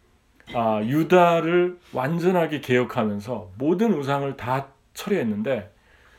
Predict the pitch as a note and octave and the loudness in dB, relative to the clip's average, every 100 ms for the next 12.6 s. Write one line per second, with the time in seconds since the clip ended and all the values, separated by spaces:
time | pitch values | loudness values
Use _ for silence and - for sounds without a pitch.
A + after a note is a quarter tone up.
0 | _ _ D#3+ D#3 G#3+ G3+ E3+ C3 A2+ A2 | _ _ -2 2 2 4 2 0 -2 -4
1 | G#2+ A#2+ A2 - G2+ F#2 - _ _ _ | -2 0 -2 -4 -12 -16 -18 _ _ _
2 | - C3 D3 D3+ D3 C3 A2 A#2 A2 A2 | -6 0 2 0 0 -4 -2 -4 -4 -4
3 | G#2 G#2+ A2 G2 G#2 - A#2 A2 G2 G#2+ | -6 -8 -8 -8 -10 -10 -6 -4 -4 -10
4 | D#3 _ - _ _ B2+ C#3 C#3+ E3 D#3+ | -14 _ -20 _ _ -6 2 4 4 2
5 | D#3+ D3 - - E3+ D#3 F#3 A3+ - _ | -2 -2 -4 -6 -6 -2 -4 -4 -10 _
6 | _ _ _ _ _ _ _ - - - | _ _ _ _ _ _ _ -20 -20 -20
7 | - - D#3 G3+ A#3 G#3+ - B2 - G#2+ | -12 0 4 6 6 0 0 -6 -2 -4
8 | - - C3 F3 D#3 D#3 C#3+ C#3+ B2+ G3 | -4 -6 -4 0 0 0 -2 -4 2 4
9 | A3+ F#3+ C3 - A#2+ A2+ A2 G#2+ A2 G#2 | 4 -2 -4 -4 -2 0 -2 -2 -4 -6
10 | F3 G#3 _ _ - A#2+ A2+ A#2+ A#2+ A2 | -8 -10 _ _ -8 -4 -4 -4 -4 -4
11 | G#2+ G#2 G2 G2 - A#2+ G2+ - A2 G#2+ | -4 -4 -6 -10 -16 -14 -12 -6 -6 -4
12 | G#2+ F#2+ F#2+ - G#2+ - | -6 -8 -14 -18 -20 -20